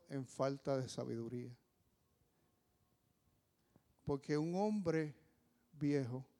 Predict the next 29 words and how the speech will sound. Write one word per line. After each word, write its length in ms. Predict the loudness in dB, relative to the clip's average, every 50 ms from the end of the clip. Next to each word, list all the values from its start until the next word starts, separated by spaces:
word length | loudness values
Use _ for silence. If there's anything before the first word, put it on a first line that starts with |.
| _ _ _ _ _ _ _ _ _ _ _ _ _ _
o 140 | -2 0 0
mayor 380 | 2 2 2 2 2 2 0 -2 -6 -14 _ _ _ _ _ _ _ _ _ _ _ _ _ _ _ _ _ _ _ _ _ _ _ _ _ _ _ _ _ _ _ _ _ _ _ _ _ _ _ _ _ _ _ _
no 120 | 0 0 0
está 460 | 0 2 2 2 2 2 0 -2 -6 -12 _ _ _ _ _ _ _ _ _ _ _ _ _ _ _ _ _ _ _ _ _ _ _ _ _ _ -4
al 120 | -4 -2
mismo 380 | -2 -2 -2 -2 -2 -2 0 0
nivel 480 | 2 2 2 2 2 0 0 -4 -8 -12 _ _ _ _ _ _ _ _ _ _ _ _ _ _ _ _ _ _ _ _
que 100 | -2 0
una 140 | 0 0 0
persona 400 | -2 -2 -2 -2 -4 -4 -4 -4
más 160 | -6 -6 -8
joven. 420 | -8 -6 -4 -2 -2 -4 -6 -8 -12 _ -20
Se 120 | -12 -8 -6
lo 80 | -4 -2
voy 120 | -2 -2
a 60 | -2
decir 240 | -2 -4 -4 -6 -6
bien 180 | -4 -4 -6 -4
claramente. 640 | -6 -8 -6 -6 -6 -4 -4 -4 -4 -6 -10 -14 -20 _ _ _ _ _ _ _ _ _ _ _ _ _ _ _ _ _ _ _ _ _ _ _ _ _ _
Un 120 | 0 2 2
hombre 240 | 4 4 4 4 2
de 80 | 2
cincuenta 680 | 2 0 -2 -2 -2 2 4 4 6 4 2 0 -2 -2
se 160 | -2 -2 -2
casa 320 | -2 -2 -2 0 -2 -2
con 180 | 0 0 0 2
una 160 | 2 2 2
de 80 | 4 4
veinticinco. 920 | 2 2 0 -2 -4 -4 -4 -2 -2 -2 -2 -2 -4 -4 -4 -4 -4 -4